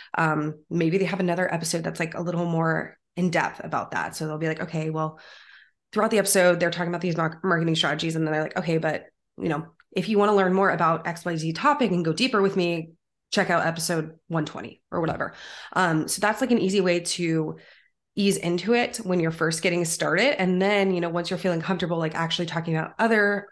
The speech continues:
things that you have to offer, then you can start talking about different, um, you know, different products you have, even freebies. We also like to start with freebies 'cause that's really easy to say,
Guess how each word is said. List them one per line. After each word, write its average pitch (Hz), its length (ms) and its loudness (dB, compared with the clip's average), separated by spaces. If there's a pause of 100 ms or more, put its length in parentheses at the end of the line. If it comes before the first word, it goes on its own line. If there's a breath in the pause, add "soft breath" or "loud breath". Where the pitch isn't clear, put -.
(120)
things 160 280 -4
that - 100 -6
you 156 60 -10
have 160 160 -4
to - 80 -8
offer, 156 500 -4 (480 loud breath)
then 262 180 6
you 254 100 4
can 208 140 2
start 190 200 0
talking 170 280 -2
about 147 380 -2
different, 160 340 -6 (460 loud breath)
um, 160 480 -2 (560)
you 175 160 2
know, - 120 -4
different 160 640 -4 (420)
products 233 380 2
you 220 80 0
have, 175 540 2
even 190 240 0
freebies. 214 640 0
We 190 100 2
also 180 240 0
like 160 120 0
to 165 80 -6
start - 200 -4
with - 140 -12 (100)
freebies 170 320 0
'cause 160 140 -4
that's - 260 -6
really 160 160 0
easy 156 300 -6
to 160 80 -2
say, 160 240 -4